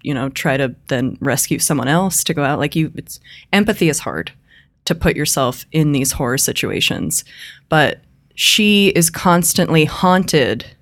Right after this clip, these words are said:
by the ghost of, of that woman. Um, and so she thinks that by murdering the, this family, that she's no longer going to be tortured by this ghost. And so it all comes to a kind of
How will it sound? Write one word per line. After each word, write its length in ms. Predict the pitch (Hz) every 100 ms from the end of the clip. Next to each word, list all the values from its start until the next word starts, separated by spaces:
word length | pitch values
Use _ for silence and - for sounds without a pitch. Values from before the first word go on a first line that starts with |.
| _ _ _
by 480 | - 147 143 139 139 - _ - - - - -
the 80 | 156
ghost 420 | 147 160 165 -
of, 340 | 117 - - _
of 180 | 151 131
that 200 | 107 107
woman. 440 | 127 117 73 143 - - - _ -
Um, 400 | 156 139 123 110 -
and 160 | 156
so 200 | 151 170
she 280 | 165 - 226
thinks 360 | 208 185 170 165
that 160 | 160
by 120 | 160 151
murdering 880 | 151 160 190 175 143 139 139 156 - _ _ _ _ -
the, 180 | 143 135
this 240 | 151 135 -
family, 600 | 147 180 135 87 160 - _ - - _
that 180 | 156 -
she's 360 | - 170 165
no 160 | 165 156
longer 340 | 151 147 147
going 300 | 143 151 147
to 60 | 143
be 220 | 147 139
tortured 520 | 139 - 165 160 160 135
by 100 | 127
this 200 | - -
ghost. 580 | 143 82 - - - - - - - - - _
And 120 | 170 165
so 140 | 175
it 80 | 170
all 160 | 170
comes 380 | 170 196 175 170
to 240 | - 175 165
a 300 | 156 143 143 - _ _ _ _ _ _ _ _ _ _
kind 220 | - 170
of 240 | 151 139